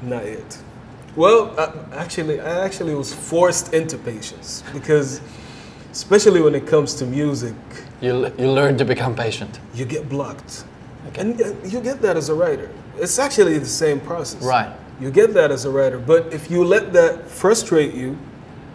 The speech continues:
Speaker 1: that block is gonna remain for a longer period of time.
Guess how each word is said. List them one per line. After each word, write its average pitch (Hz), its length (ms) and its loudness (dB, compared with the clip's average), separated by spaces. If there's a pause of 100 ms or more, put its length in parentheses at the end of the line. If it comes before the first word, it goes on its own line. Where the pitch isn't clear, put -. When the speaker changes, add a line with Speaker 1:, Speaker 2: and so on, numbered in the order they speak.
(220)
Speaker 1:
that 156 220 4
block 151 220 6
is 131 140 0
gonna 135 180 0
remain 135 300 -4
for 127 140 -8
a 123 40 -2
longer 127 300 -6
period 120 340 -10
of 104 80 -14
time. 135 240 -8